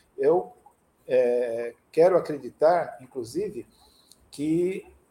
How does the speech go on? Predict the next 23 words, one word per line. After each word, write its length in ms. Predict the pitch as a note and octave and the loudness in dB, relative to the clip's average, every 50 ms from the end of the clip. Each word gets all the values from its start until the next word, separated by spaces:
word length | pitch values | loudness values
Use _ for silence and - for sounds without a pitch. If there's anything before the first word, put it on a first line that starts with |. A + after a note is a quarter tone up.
| E3 D#3+ _ _ _ | -20 -20 _ _ _
é, 800 | C#3+ B2+ B2+ C3 B2+ B2+ B2 B2 A#2+ A#2+ B2 B2+ C3 - - - - _ _ _ _ _ - | -4 -2 0 2 2 2 4 4 2 2 0 -2 -6 -10 -12 -16 -20 _ _ _ _ _ 2
esse 340 | D3+ F#3 A3 G#3+ - - | 6 6 6 6 2 -4
movimento 480 | F3 D#3+ D#3 C3 C#3+ C#3+ C#3 C3+ C3+ C3+ | -2 -2 -2 -2 -4 -4 -6 -8 -8 -10
de 80 | A#2+ B2 | -12 -10
mulheres, 520 | A#2+ A2+ G#2+ A#2+ C3+ E3 E3+ E3+ - - | -8 -2 0 4 4 4 4 2 -2 -2
nós 280 | D3 D#3+ F#3+ F3 - D3+ | 2 2 2 4 4 4
homens 380 | D3+ D#3+ E3+ D#3 D3 - - | 4 4 4 2 -2 -6 -8
com 140 | - C3 B2 | -8 -8 -6
deficiência, 680 | A#2+ A#2 A2 - - - B2 C3+ D#3 D3 D3+ - - - | -6 -6 -8 -8 -10 -8 -6 -6 -6 -6 -8 -12 -4 0
todos 220 | - D3 D3 D3+ | 0 0 0 -2
os 120 | C#3 A#2 B2+ | -6 -2 0
homens, 420 | C3 D3 D3+ C#3+ A#2+ A2 - - _ _ - - _ _ _ - | 0 0 0 -2 -6 -12 -16 -20 _ _ -20 -20 _ _ _ -2
acho 240 | B2+ C#3 D3 - - | -2 0 0 -2 -6
que 180 | E3+ D#3+ - _ _ _ _ _ _ _ _ - - _ _ _ _ _ _ - | -8 -8 -10 _ _ _ _ _ _ _ _ -20 -20 _ _ _ _ _ _ 0
cumpre 320 | - G#3 A#3 A3 G#3+ G3 | 2 2 2 4 4 2
a 60 | D#3 | 4
nós 300 | C#3 C#3 D3+ E3+ E3+ D#3+ | 4 4 2 4 4 2
agora 520 | E3 C#3+ - D#3 E3 F3 F3+ F3+ - - _ _ _ _ _ _ _ - | 2 2 4 4 4 4 2 0 -4 -14 _ _ _ _ _ _ _ 2
contribuir 580 | F#3+ A3 A#3+ A#3 A#3 G#3+ G3 F3 E3 E3+ F#3+ | 2 2 2 2 0 -2 -2 2 2 2 2
no 100 | G3 G3 | 2 0
fortalecimento 880 | - - - G3+ A3 A3 A3 G3 G3 F#3 - - D#3+ D3+ D#3 D#3+ D#3+ - | -2 2 4 4 6 6 4 2 2 0 -2 -4 -6 -6 -6 -6 -4 0
dessa 300 | - D#3+ D#3 D#3+ F3 E3 | 0 0 0 0 -2 -2
luta, 340 | C#3 A2+ G#2+ G#2+ - - | -2 -4 -6 -8 -10 -16